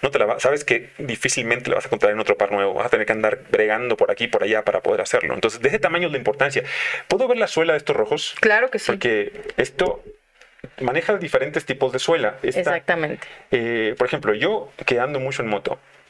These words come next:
Speaker 1: una suela que sea antiderrapante también manejas, obviamente.
Speaker 2: Sí.
Speaker 1: Ah, ok.
Speaker 2: Sí, sí, sí.
Speaker 1: ¿Y haces, ah, por ejemplo, botas bostonianas?
Speaker 2: Sí, sí, sí
Speaker 1: Se
Speaker 2: hago
Speaker 1: pueden
Speaker 2: pe-,
Speaker 1: hacer, ¿verdad?
Speaker 2: sí, sí,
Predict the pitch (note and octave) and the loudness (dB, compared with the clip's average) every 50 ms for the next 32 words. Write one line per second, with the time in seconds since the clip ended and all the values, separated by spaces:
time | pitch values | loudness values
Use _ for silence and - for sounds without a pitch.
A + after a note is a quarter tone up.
0 | _ _ - C3 C#3+ D3+ C#3+ C3+ - - - - C#3+ C3+ C#3 C#3+ C3 A#2 - B2 | _ _ -4 -2 0 0 0 -2 -2 -4 -2 2 2 2 2 2 -2 -2 -2 -2
1 | A#2+ - C3 A2+ G2 G2+ G#2 - B2+ C3+ C3+ B2+ G#2 G#2+ A2+ A2 A2 B2+ C3+ - | -2 0 0 2 2 0 0 0 -2 0 -2 -2 -2 0 0 0 0 0 0 -2
2 | A#2 - - A2+ A2 A2 A#2 B2 B2 B2+ - - - - - F3+ E3 - _ - | -4 -4 -2 -2 0 0 0 -2 -4 -6 -10 -12 -8 -4 -2 -2 -2 -4 _ -20
3 | - - - _ - - - G2 - - - - - - G3 F#3 - F#3 F#3 - | -20 -20 -14 _ -4 -4 -2 -2 -4 -6 -6 -6 -4 -2 -2 -2 -2 -4 -4 -2
4 | - E3+ F3 - - - - - - - - - C#3+ C#3 - - - - - - | -2 -2 -2 -4 -6 -6 -4 0 0 0 0 -2 -4 -4 -6 -18 -20 -12 -6 -4
5 | - - - A2+ A#2 A#2+ A2 - B2 A2+ A2+ A#2+ B2+ - D3 C#3+ A2 A2+ G#2 - | -2 -2 -2 0 0 -2 -2 -2 -4 -2 0 0 2 2 2 0 0 -2 -2 -2
6 | G2+ F#2 G2 G2+ G#2+ D3 F3 - - - - - - - _ _ _ _ _ - | -4 -2 -2 -2 -2 -2 -4 -8 -10 -16 -18 -20 -20 -20 _ _ _ _ _ -8
7 | - - - _ _ - G#3 - - C#4+ D4+ F4 - - - - _ _ _ _ | -8 -8 -8 _ _ -4 -2 0 0 -2 -2 -4 -8 -12 -18 -20 _ _ _ _
8 | - - C4 C4 C#4+ C#4 - C4+ B3 B3 B3+ C4 A#3 F3 F#3 - C4 C4+ C#4 C#4 | -2 0 0 0 0 0 2 2 4 4 4 2 2 2 4 4 4 4 2 2
9 | C4+ B3 A3+ - D4 D4+ D#4+ D#4+ - D#4 E4 E4 | 2 0 0 0 0 0 -2 0 0 0 0 -2